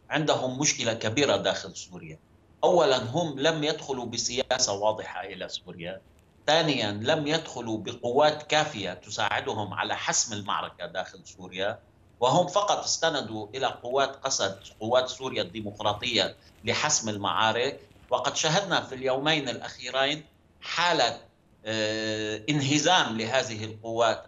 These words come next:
أمام داعش، ووجدنا عودة داعش إلى الساحة، وعودة داعش ليست بريئة، هي بتحريك من النظام الإيراني والنظام السوري، وهم يحاولون قلب الأوراق على الأمريكي.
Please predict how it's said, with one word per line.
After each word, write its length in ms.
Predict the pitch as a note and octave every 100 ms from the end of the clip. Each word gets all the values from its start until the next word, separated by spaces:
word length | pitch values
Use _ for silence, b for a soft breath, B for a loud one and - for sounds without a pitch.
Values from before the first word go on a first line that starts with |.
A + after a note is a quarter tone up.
| A2+
أمام 260 | A#2 A2+ G#2
داعش، 560 | A2 G#2+ G#2+ C3 - - _ _
ووجدنا 540 | B2 B2+ C#3 G3 F#3 D3+
عودة 560 | B2 D#3 G#3 C#3+ -
داعش 500 | A2 C3 G2 G#2 -
إلى 140 | A#2 G#2+
الساحة، 640 | - - G#2+ - A2 A2+ - _ _
وعودة 460 | A#2+ B2 G3 F#3 C#3+
داعش 380 | E3+ E3 C3 -
ليست 380 | D#3+ D#3+ A#2+ G#2
بريئة، 560 | G2+ A2 - A2+ A#2 - _ _
هي 400 | D#3+ - G3+ D3
بتحريك 640 | - C3 - D#3+ F#3 -
من 160 | D3+ D#3+
النظام 520 | C3 A#2 A#2 D#3 C#3+
الإيراني 540 | A2+ A2 C3+ E3 D#3+ D3+
والنظام 540 | C3 B2+ A#2+ C#3+ C3+
السوري، 640 | A2 - - G#2+ A2 - - _ _ -
وهم 360 | C#3 D3+ F#3+
يحاولون 680 | C#3+ - B2+ D3 D3+ F3 C#3+
قلب 400 | B2+ - G3+ E3
الأوراق 640 | C#3 C3 A#2 B2+ C#3+ C#3+
على 400 | - B2 C#3 C#3 - -
الأمريكي. 640 | A2+ - G#2+ G2+ G2+ -